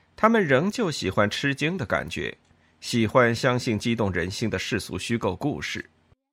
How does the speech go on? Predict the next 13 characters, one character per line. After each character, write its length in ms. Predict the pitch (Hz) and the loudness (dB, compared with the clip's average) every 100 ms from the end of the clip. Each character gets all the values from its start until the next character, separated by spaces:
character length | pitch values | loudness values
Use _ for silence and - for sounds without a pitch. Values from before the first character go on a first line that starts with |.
| _ _ _ _ _ _ _ _ _ _ - | _ _ _ _ _ _ _ _ _ _ -6
十 160 | - 262 | 0 0
九 200 | 160 117 | 2 -2
世 200 | - 127 | -2 -2
纪 320 | 127 107 87 107 | 0 -2 0 2
由 180 | 107 - | 2 2
演 300 | 110 82 - | 0 -2 -4
出 220 | 110 101 | -4 -4
经 300 | 117 135 147 | -2 -4 -4
济 280 | 123 87 - - _ | -4 -4 -6 -20 _
和 400 | - 117 113 - | 2 4 4 0
推 260 | - 147 | 0 0
销 220 | 135 135 | 2 0
商 340 | 131 156 165 | 0 0 0